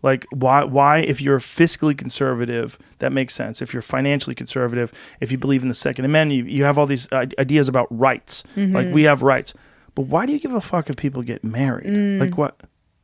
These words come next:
Speaker 2: I
Speaker 1: You know,
Speaker 2: just never
Speaker 1: Caitlyn
Speaker 2: understood.
Speaker 1: Jenner, when she transitioned, was against gay marriage.
Speaker 2: Oh, weird.
Speaker 1: She's like, "I've always been more of a traditional girl."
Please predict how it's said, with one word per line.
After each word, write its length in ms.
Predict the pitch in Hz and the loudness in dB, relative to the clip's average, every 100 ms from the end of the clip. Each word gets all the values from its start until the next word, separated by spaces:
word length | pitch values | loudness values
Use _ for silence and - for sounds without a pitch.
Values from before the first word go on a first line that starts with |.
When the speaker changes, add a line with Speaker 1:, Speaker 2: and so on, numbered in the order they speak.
| _ | _
Speaker 2:
I 140 | 180 214 | 4 6
Speaker 1:
You 120 | 202 | 8
know, 100 | 233 | 6
Speaker 2:
just 160 | 185 | 6
never 120 | 202 190 | 6 6
Speaker 1:
Caitlyn 80 | |
Speaker 2:
understood. 140 | 190 151 | 4 4
Speaker 1:
Jenner, 380 | 143 147 180 - _ _ _ _ | 4 4 2 -2 _ _ _ _
when 160 | 143 | 2
she 200 | 143 - | 2 -2
transitioned, 760 | 143 - 143 127 135 - 165 170 _ _ _ _ _ - | -2 0 2 2 0 -2 -4 -6 _ _ _ _ _ 0
was 160 | 131 | 2
against 420 | 131 123 135 139 | 2 2 0 0
gay 160 | - 139 | 0 2
marriage. 420 | 127 127 160 - _ _ _ | 2 0 -4 -8 _ _ _
Speaker 2:
Oh, 180 | 240 294 | 0 0
weird. 440 | 196 269 285 160 - _ _ _ _ - | 0 2 2 0 -6 _ _ _ _ -8
Speaker 1:
She's 100 | - | -2
like, 120 | 165 | 2
"I've 100 | 160 | 4
always 160 | 175 | 4
been 200 | 147 170 | 4 0
more 200 | 156 160 | 0 2
of 60 | 139 | 2
a 40 | |
traditional 500 | 123 131 175 151 135 | 0 -2 -2 -2 -4
girl." 400 | 117 135 135 - | -2 -2 -2 -6